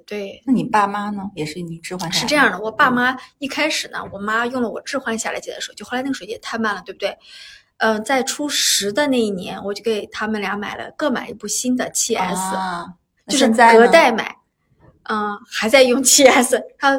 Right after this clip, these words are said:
Speaker 1: 隔三差五就问他们说：“怎么样？你们手机慢不慢？”然后我爸妈就会说，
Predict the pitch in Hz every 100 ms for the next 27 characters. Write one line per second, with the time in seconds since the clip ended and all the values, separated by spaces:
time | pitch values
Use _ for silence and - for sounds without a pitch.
0 | 269 - 247 262 370 359 269 214 254 285
1 | 277 262 233 269 269 - _ - 269 359
2 | - - 220 - 202 233 330 269 208 254
3 | 254 - _ _ _ - _ 285 294 302
4 | 302 302 302 302 - 294 285